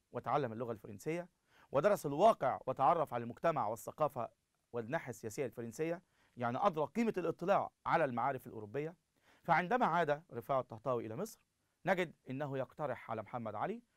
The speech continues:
إنشاء مدرسة الألسن عام ألف وتمنمية ستة وتلاتين. اقتراح بإنشاء مدرسة الألسن، لماذا؟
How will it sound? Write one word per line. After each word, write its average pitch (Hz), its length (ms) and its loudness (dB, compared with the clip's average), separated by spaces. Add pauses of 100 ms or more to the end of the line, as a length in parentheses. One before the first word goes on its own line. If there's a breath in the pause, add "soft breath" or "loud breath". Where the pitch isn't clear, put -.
(220 soft breath)
إنشاء 175 400 2
مدرسة 131 400 -6
الألسن 95 400 -10 (420)
عام 117 200 -6
ألف 190 180 -6
وتمنمية 123 580 -10 (300)
ستة 127 400 -10 (140)
وتلاتين. 113 420 -10 (600)
اقتراح 123 600 -8
بإنشاء 110 440 -10
مدرسة 110 320 -14
الألسن، - 260 -20 (140)
لماذا؟ 139 320 -12